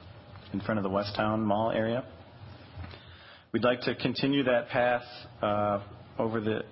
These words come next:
over the next coming years, uh, to High Point Road. Um, next year, wistdot's gonna be replacing High Point Road Bridge, um, and we'll be, uh, including a, uh, uh,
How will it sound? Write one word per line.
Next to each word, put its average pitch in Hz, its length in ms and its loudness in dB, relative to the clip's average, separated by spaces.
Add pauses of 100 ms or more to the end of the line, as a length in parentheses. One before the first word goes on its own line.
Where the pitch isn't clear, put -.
(200)
over 110 160 0
the 104 160 2
next 107 320 0
coming 113 240 2
years, 117 440 2 (600)
uh, 104 160 2
to - 120 -2
High 113 200 2
Point 120 340 0
Road. 117 400 2 (500)
Um, 101 300 2
next 120 340 -2
year, 113 320 2
wistdot's 113 520 0
gonna 113 120 0
be 104 140 2
replacing 113 800 0 (240)
High 113 220 0
Point 110 260 0
Road 101 240 2
Bridge, 117 320 2 (720)
um, 98 640 0
and 98 500 -2
we'll 113 160 2
be, 110 380 0 (180)
uh, 95 340 0
including 117 720 0 (520)
a, 101 540 0 (160)
uh, 98 360 0 (960)
uh, - 320 -4